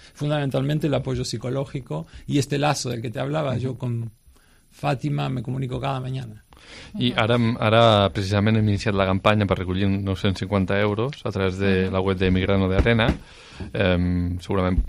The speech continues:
Speaker 2: podeu penjar al Twitter o
Speaker 3: I tant, i tant,
Speaker 2: al,
Speaker 3: penjarem l'enllaç.
Speaker 2: l'enllaç,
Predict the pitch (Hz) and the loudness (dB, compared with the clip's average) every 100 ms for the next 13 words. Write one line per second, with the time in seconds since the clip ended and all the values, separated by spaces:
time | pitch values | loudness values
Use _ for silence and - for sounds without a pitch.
0 | - 113 98 92 92 95 90 95 95 92 | -4 0 0 2 0 0 -2 -4 -4 -2
1 | 90 87 87 202 170 151 180 180 170 190 | -2 -4 -4 -4 -2 -4 -4 -2 0 2
2 | 185 185 175 185 185 180 175 165 190 110 | 2 2 2 2 0 -2 2 2 4 4
3 | 101 110 143 | 4 4 2